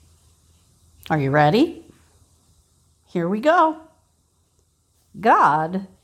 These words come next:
is both genderless and encompassing of all genders at the same time.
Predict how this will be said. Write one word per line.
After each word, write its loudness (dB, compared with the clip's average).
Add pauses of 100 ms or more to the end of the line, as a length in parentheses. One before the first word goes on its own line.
(140)
is -6
both -4
genderless -4 (720)
and -2 (340)
encompassing -2
of -4
all 2
genders -2
at -12
the -20
same -2
time. -2